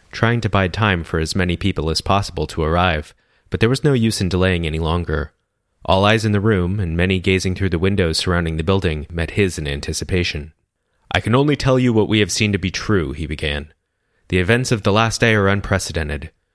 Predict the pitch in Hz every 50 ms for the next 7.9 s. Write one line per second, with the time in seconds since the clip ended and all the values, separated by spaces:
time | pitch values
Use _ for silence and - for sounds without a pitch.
0 | _ _ _ _ _ 95 95 92 85 95 107 117 120 113 120 113 - - 98 92
1 | 90 - - - 87 85 92 92 95 90 90 82 - - 104 104 101 101 101 92
2 | 92 92 95 92 92 90 87 85 87 92 92 87 78 69 69 69 - - _ _
3 | _ - 85 85 - 87 82 85 80 80 82 - - - 95 107 - - 113 104
4 | 98 - - - - - 92 - - 87 90 95 95 - - 71 67 - _ _
5 | _ _ _ _ _ _ _ _ _ _ _ _ _ - - 98 113 120 87 78
6 | - - - - _ _ - - - 117 117 120 117 117 117 113 113 104 104 98
7 | 104 107 104 95 85 82 85 90 92 - - 82 - - 78 73 69 69